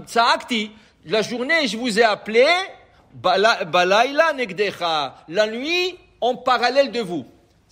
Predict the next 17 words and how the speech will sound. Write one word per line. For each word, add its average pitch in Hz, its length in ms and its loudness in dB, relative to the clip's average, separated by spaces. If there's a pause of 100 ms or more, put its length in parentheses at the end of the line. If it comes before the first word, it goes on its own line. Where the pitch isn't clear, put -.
(560)
Qu'est-ce 330 200 -10
qui 247 120 -12
parle 190 200 -4
ce - 80 -12
verset ? 135 320 -8 (260)
Le, 185 460 -4
le 180 160 -4
Zohar, 190 720 0
beaucoup 170 300 -10
de 208 100 -4
fois, 190 340 -2
il 196 160 -2
analyse 196 840 -4 (560)
le 160 140 -4
verset 180 340 -2
de 185 80 -4
Tehillim. 127 420 -6